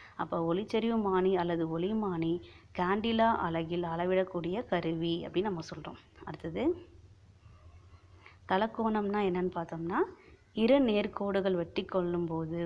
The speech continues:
உருவாகக்கூடிய கோணம் தான் தலக்கோணம் அப்படின்னு சொல்றோம். அதனுடைய அலகு ரேடியன். அப்போ ஒரு ரேடியன்றது என்னன்னு பார்த்தோம்னா, ஆரத்திற்கு சமமான நீளம் கொண்ட வட்டவில் ஒன்று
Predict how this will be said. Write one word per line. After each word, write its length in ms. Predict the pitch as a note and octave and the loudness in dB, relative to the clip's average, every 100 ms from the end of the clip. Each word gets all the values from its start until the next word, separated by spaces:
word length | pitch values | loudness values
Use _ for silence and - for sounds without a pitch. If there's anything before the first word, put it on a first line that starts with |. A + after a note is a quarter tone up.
| E3+ | -4
உருவாகக்கூடிய 640 | F3 G3 G#3 F#3+ F3 E3+ | -2 0 0 -2 -4 -4
கோணம் 380 | E3+ E3+ E3 E3 | -4 -4 -4 -2
தான் 160 | B3+ A#3+ | -2 -2
தலக்கோணம் 640 | E3 E3 - E3 E3 D#3+ | -6 -6 -8 -6 -6 -6
அப்படின்னு 280 | D3+ E3+ F3 | -8 -10 -10
சொல்றோம். 360 | E3 D#3 F#3+ D#4+ - | -12 -6 -6 -6 -6
அதனுடைய 420 | F3 F3+ F3+ E3+ | -2 0 0 0
அலகு 300 | E3 E3+ F#3 F3 | -2 -2 -2 0
ரேடியன். 520 | E3 D#3+ E3 F#3+ F4+ - - - - | -2 -2 -2 0 0 -4 -16 -18 -14
அப்போ 220 | - E3+ F3 | -8 0 2
ஒரு 160 | E3+ E3 | 4 4
ரேடியன்றது 640 | G3 A3 A#3 B3 G#3 F#3 | 2 0 0 0 0 0
என்னன்னு 300 | E3+ E3+ E3+ | 0 -2 -4
பார்த்தோம்னா, 440 | E3 E3 E3 E3+ B3 G4 - | -6 -6 -8 -2 0 0 -2
ஆரத்திற்கு 640 | E3+ F3 F#3+ F#3+ G3 - | -2 0 -2 -4 -8 -6
சமமான 800 | G3+ F#3 E3+ E3+ E3+ E3 F3+ C#4+ F#4 | -6 -4 -2 -2 -4 -4 0 0 0
நீளம் 380 | F3+ F3 F3+ F#3 | 0 0 0 -2
கொண்ட 440 | F3+ E3+ F3 G3+ F#4+ C4 | -4 -4 -2 0 0 -2
வட்டவில் 600 | F3+ E3 - G3 G3+ G3 | -6 -8 -8 -6 -4 -2
ஒன்று 360 | F3+ E3 D#3+ | -2 -2 0